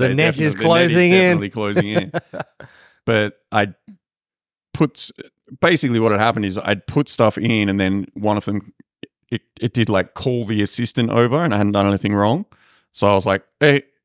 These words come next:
Speaker 1: and the guy was like, "Yep, just give me one second." I was like, "No worries." So I just grabbed, like, three things of meat and just chucked them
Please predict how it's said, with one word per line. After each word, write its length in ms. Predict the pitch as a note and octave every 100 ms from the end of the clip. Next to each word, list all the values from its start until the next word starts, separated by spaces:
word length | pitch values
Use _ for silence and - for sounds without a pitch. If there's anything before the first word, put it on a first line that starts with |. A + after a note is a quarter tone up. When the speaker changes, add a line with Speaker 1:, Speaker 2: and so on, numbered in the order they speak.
| -
Speaker 1:
and 80 | G#2+
the 40 |
guy 140 | G2+
was 100 | G2+
like, 140 | G2+ G2
"Yep, 160 | A2+
just 160 | A2+ G#2+
give 80 | G2+
me 80 | G#2
one 140 | G2+
second." 320 | - G#2 G#2+
I 20 |
was 100 | F#2+
like, 120 | F#2 F#2
"No 180 | G2
worries." 300 | G2 G2+ F#2+
So 80 | -
I 40 | G2+
just 120 | -
grabbed, 240 | G2+ G2
like, 160 | F#2+ -
three 640 | - - G#2+ G#2 F#2+ F#2+ - _ _ _
things 300 | - A#2+ G#2
of 100 | G2+
meat 320 | G#2 G2+ G#2+ -
and 120 | G#2
just 160 | G2 -
chucked 240 | G#2+ -
them 240 | A2+ G#2